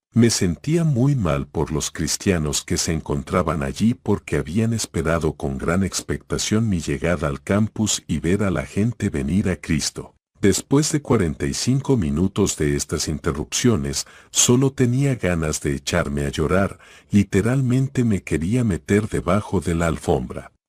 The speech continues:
Mi esposa me preguntó una vez, "Cariño, ¿cuál es la situación más terrible en la que hayas estado?" Y le dije, "Fue esa". A esta altura, yo estaba dispuesto a darme por vencido.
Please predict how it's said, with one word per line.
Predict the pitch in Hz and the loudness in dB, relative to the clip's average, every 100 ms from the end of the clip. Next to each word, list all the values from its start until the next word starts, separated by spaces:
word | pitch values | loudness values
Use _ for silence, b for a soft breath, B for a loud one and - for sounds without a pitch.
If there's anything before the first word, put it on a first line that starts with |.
| - | 0
Mi | 123 120 | 2 2
esposa | - - 165 - 175 | 0 -2 -2 0 -2
me | 147 | -2
preguntó | - 87 78 71 - 87 | -2 -4 -4 -8 -2 -2
una | 95 87 76 | 0 -2 -2
vez, | 78 71 - - _ - | -4 -4 -10 -14 _ -10
"Cariño, | 71 76 82 76 69 - _ _ _ | -8 -6 -6 -6 -8 -12 _ _ _
¿cuál | - 104 127 | -2 0 -2
es | 120 113 | -6 -4
la | |
situación | 92 - - 76 - 107 107 | -4 -6 -6 -4 -2 -2 -2
más | 78 80 - | -2 -4 -4
terrible | 80 73 104 117 110 | -6 -2 -4 -2 -4
en | 87 | -4
la | 73 | -6
que | - 78 | -6 -6
hayas | 73 78 76 - | -4 -4 -4 -6
estado?" | - - 67 - - _ _ | -6 -6 -6 -8 -20 _ _
Y | 113 92 | 2 4
le | 76 | 2
dije, | 90 104 - 76 - _ _ | 0 0 -2 -10 -10 _ _
"Fue | - - 107 92 78 | -4 4 6 6 2
esa". | 71 - - - _ - | -2 -6 -10 -18 _ -2
A | 87 71 | 0 0
esta | 78 - - | -2 -2 -2
altura, | 73 - 117 85 67 - b b b | -2 2 2 2 -2 -8 b b b
yo | 92 92 | 4 6
estaba | 92 - 104 110 | 4 0 0 0
dispuesto | 87 - - 117 123 - 85 | -2 -4 0 2 2 0 0
a | |
darme | 87 87 95 92 | 2 0 0 -2
por | - 92 | 0 0
vencido. | 90 82 73 80 67 67 - | 2 0 0 0 -2 -6 -16